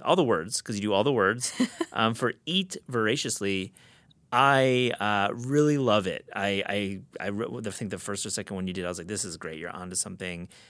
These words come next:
Speaker 1: So you should check it out. We're gonna link to it in the show notes and subscribe. So tell us about this newsletter that comes out four times a week. How do you stay inspired to write four times a week about cooking?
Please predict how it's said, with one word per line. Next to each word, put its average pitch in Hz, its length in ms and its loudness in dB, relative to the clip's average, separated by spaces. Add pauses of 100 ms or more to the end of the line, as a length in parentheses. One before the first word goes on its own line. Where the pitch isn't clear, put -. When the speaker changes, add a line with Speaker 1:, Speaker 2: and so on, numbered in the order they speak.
(140)
Speaker 1:
So - 180 -2
you 120 140 0
should 156 160 -2
check 165 180 0
it 143 80 4
out. 104 160 4
We're 98 80 0
gonna 98 140 -2
link 101 160 -2
to 120 60 -4
it - 20 -2
in 104 40 -2
the 104 60 -2
show 92 220 -2
notes 90 420 -4 (120)
and 92 160 -8
subscribe. 87 800 -6 (360)
So - 220 2
tell 175 480 4
us 123 340 2
about 104 420 0
this - 240 -2
newsletter 123 420 0
that - 120 -6
comes 135 320 -2
out 104 240 2
four 135 600 2
times 113 800 -2 (220)
a 104 80 -2
week. 104 680 -8 (220)
How - 180 2
do 226 60 4
you 254 140 2
stay 135 360 4
inspired 131 640 4
to - 120 -8
write 101 200 -2
four 117 140 -4
times 110 200 -6
a 107 60 -4
week 113 400 -6
about 95 240 -4
cooking? 78 460 -12